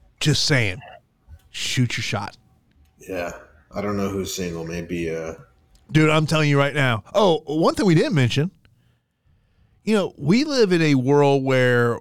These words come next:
Speaker 1: we find out a ton of things in the now.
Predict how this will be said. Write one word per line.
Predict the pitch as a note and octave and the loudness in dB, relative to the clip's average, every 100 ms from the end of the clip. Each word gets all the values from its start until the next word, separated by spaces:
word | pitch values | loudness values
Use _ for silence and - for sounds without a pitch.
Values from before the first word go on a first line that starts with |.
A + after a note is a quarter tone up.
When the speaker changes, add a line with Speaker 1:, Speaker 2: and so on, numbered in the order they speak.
| _ | _
Speaker 1:
we | A#2+ F3 | 0 0
find | G#3 F3 C#3 B2+ | 0 -2 2 2
out | A#2+ | 2
a | G2+ | 0
ton | - B2+ C3 | -2 0 0
of | A2 | 0
things | A#2+ G2+ G2 - - - _ _ - | -2 -2 -4 -8 -10 -12 _ _ -2
in | C3+ A#2 | 0 2
the | |
now. | G#2+ G2 G2 | 0 0 -2